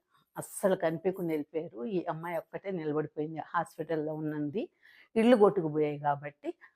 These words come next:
ఆ, అందరు వెళ్ళిపోయి, చనిపోయారు. ఇక ఈ అబ్బాయి ఎక్కడో ఒక,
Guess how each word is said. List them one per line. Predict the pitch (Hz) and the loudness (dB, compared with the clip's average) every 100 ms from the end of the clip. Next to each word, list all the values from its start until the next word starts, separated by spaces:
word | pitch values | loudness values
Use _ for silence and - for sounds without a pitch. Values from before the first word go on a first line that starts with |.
| _ _ _ - | _ _ _ -2
ఆ, | 190 170 170 - | 2 2 2 4
అందరు | 180 175 | 8 8
వెళ్ళిపోయి, | 160 156 143 _ 147 - | 8 4 -2 _ -6 0
చనిపోయారు. | 160 156 147 139 - _ 240 | 0 2 0 0 -6 _ 2
ఇక | 226 | 6
ఈ | 208 185 | 6 8
అబ్బాయి | 180 165 202 190 165 | 8 8 6 6 2
ఎక్కడో | 160 - 196 | -2 -2 2
ఒక, | 196 - | 2 2